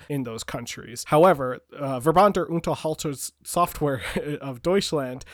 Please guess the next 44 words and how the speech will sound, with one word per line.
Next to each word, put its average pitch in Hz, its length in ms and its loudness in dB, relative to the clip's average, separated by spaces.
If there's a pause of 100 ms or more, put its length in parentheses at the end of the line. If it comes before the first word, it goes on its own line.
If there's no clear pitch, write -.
(240)
they 151 120 4
had 202 160 6
to 175 100 0
reissue 135 960 -6
the 135 120 -6
award 123 640 -2
as 143 180 -2
a 135 40 -2
platinum 135 560 0
because 131 640 -6
by 147 140 4
the 147 100 0
time 170 260 2
they 165 80 0
were 147 120 2
giving 139 300 -4
them 135 140 -6
the 120 100 -10
gold, 139 460 -6 (240)
they 160 100 4
had 160 80 6
already 165 360 6
outsold 139 760 2
the 143 160 -6
hundred 139 320 0
thousand 131 520 0
that 143 220 -6
they 131 140 -2
sold. 131 520 0 (240)
So 151 280 4
they 147 180 2
were 147 160 -2
already 151 380 2
in 147 120 -2
the 135 60 -6
two - 180 -2
hundred 151 280 2
thousands, 127 520 -6
which 139 160 -6
is 139 100 -2
a 139 60 -2
whole 147 160 -2
nother 131 240 -4
ranking. 143 540 -2